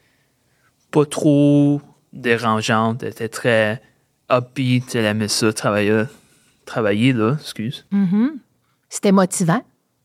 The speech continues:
Speaker 1: Ben, elle est motivante. Elle, elle, j'ai eu des compliments de elle.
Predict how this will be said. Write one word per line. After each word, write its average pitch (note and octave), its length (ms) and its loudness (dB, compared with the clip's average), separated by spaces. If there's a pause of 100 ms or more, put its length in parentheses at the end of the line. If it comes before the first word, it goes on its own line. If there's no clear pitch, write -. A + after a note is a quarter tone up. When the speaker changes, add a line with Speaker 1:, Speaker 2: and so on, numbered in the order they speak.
(220)
Speaker 1:
Ben, C3+ 160 2 (100)
elle A#2+ 280 -2
est D3+ 80 4
motivante. A#2 560 0
Elle, A2+ 260 -2 (460)
elle, C3 160 -2
j'ai A#2+ 140 0
eu C#3 40 4
des B2+ 140 4
compliments B2+ 440 0
de A#2 80 -2
elle. G#2 300 -4